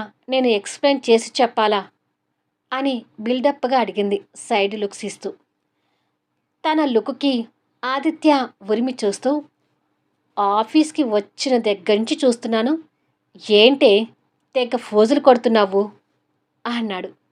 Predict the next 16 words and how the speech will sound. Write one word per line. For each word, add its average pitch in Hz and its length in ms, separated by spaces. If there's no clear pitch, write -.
ఆదిత్య 220 540
ప్రవర్తనకు 214 680
స్వాతి 277 580
విస్తుపోతూ, 208 680
"ఏంటేనా?" 240 600
అని 277 240
అంది. 180 220
"ఎస్, 220 300
ఇక 233 180
నీ 233 200
బాధ 226 340
ఏంటో 214 320
చెప్పవే?" 226 600
అన్నాడు 202 440
కోపంగా. 190 520
"మిస్టర్," 247 460